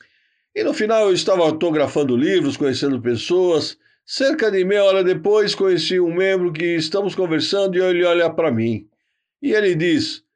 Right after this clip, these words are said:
e aponta para os nossos pés como se alguém estivesse olhando de cima e nós ficamos perdi-, perpendiculares um ao outro. E ele disse, "Estamos em um dois fechado." E eu digo, "Oh, sim, você está certo, ok.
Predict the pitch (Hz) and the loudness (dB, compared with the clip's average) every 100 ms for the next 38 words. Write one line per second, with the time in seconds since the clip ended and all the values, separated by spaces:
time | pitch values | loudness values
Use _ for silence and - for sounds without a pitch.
0 | _ _ - 190 - 208 202 185 190 180 | _ _ -2 -2 0 0 0 0 2 0
1 | 156 170 - 151 - 175 165 175 165 156 | 2 0 -2 -6 0 0 0 0 -2 0
2 | 165 156 165 - 156 156 156 151 151 139 | -2 0 -2 -2 -2 0 0 0 0 -2
3 | 123 175 185 185 180 175 165 160 151 127 | -4 -2 -2 0 0 2 2 2 2 -2
4 | - _ _ - 185 185 170 156 170 165 | -6 _ _ -4 -2 0 -2 0 0 0
5 | 156 170 147 147 - 117 165 160 160 143 | -2 -2 0 -2 -4 -4 -2 0 -2 -2
6 | 147 143 185 156 123 143 120 107 92 80 | 0 0 0 0 0 0 0 0 -2 -6
7 | - _ _ _ _ _ _ - 294 254 | -16 _ _ _ _ _ _ -2 0 0
8 | 220 240 185 113 156 - _ _ _ 311 | 0 0 0 -4 -8 -14 _ _ _ -6
9 | 285 - 233 320 285 277 226 233 - 392 | -4 0 0 0 0 0 0 0 0 0
10 | - 180 202 110 - _ _ _ _ _ | 0 2 0 -4 -8 _ _ _ _ _
11 | _ - 233 196 202 165 104 - - _ | _ -4 -2 0 0 0 0 -6 -12 _
12 | _ - 262 277 - 233 233 156 151 214 | _ -2 0 0 0 -2 0 0 0 -2
13 | 240 269 - 190 208 208 131 185 202 196 | 0 -2 0 2 2 0 -2 -2 0 0
14 | 180 | -2